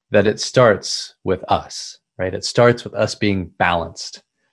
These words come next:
You might imagine yourself in your superhero pose. You're balanced. And when we're balanced, we're much more ready to be there for someone else. And it starts with our awareness.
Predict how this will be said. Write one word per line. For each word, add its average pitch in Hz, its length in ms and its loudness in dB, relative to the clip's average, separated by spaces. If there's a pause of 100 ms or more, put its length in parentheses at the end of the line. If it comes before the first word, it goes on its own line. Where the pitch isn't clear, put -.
(120)
You 110 80 2
might 107 180 6
imagine 95 400 2
yourself 90 440 -2
in 92 100 -4
your 87 100 -4
superhero 90 640 -4
pose. 85 360 -4
You're 95 100 0
balanced. 92 680 -4 (580)
And 127 100 0
when 135 120 2
we're 135 100 4
balanced, 135 500 2
we're 135 140 0
much 147 320 2
more 127 200 2
ready 98 540 2 (380)
to 117 80 0
be 104 240 2
there 95 640 4 (100)
for 90 140 -2
someone 85 320 -4
else. 82 320 -4
And 95 140 -8
it - 80 -8
starts - 420 -2
with - 180 -8
our 85 200 -2
awareness. 78 640 -8